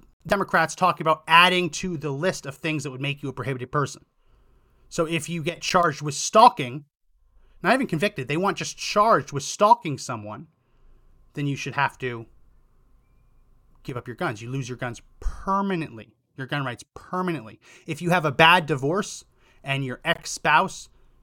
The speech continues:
claims that you're doing something to her that you didn't do, well, there you go. Gone permanently. They want to add people to the background check system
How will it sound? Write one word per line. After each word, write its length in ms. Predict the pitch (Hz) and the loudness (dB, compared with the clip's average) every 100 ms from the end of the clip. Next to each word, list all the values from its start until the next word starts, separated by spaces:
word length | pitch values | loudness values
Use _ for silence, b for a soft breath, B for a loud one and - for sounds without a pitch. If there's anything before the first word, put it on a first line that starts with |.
| _ - | _ -14
claims 440 | - 147 180 147 | -4 -2 0 -2
that 100 | 143 | -6
you're 100 | 143 | -6
doing 260 | 110 156 170 | -4 -4 -2
something 280 | 175 156 | -4 -2
to 60 | 175 | -2
her 80 | 180 | -2
that 120 | 139 | -4
you 80 | 135 | -6
didn't 280 | 147 147 127 | -4 -4 -4
do, 300 | 139 190 208 _ - | -4 -4 -6 _ -14
well, 180 | 156 _ - | -14 _ -10
there 100 | 139 | -6
you 60 | |
go. 280 | 180 247 196 _ - | 2 2 2 _ -6
Gone 320 | 170 170 170 - _ _ - | 0 0 0 -4 _ _ -16
permanently. 800 | - - 208 202 160 113 107 _ _ _ _ _ _ _ _ _ _ - | -10 -4 -2 -2 -4 -6 -16 _ _ _ _ _ _ _ _ _ _ -6
They 120 | 156 | -2
want 280 | 175 185 147 | 4 2 2
to 120 | 175 | 2
add 240 | 160 165 | 2 2
people 300 | - 190 165 | 0 -8 -8
to 140 | 151 156 | -10 -6
the 100 | 147 | 0
background 500 | 156 151 151 156 139 | 4 4 2 -4 -2
check 320 | 170 151 _ _ | -2 -4 _ _
system 460 | - 185 143 165 | -10 -8 -4 -4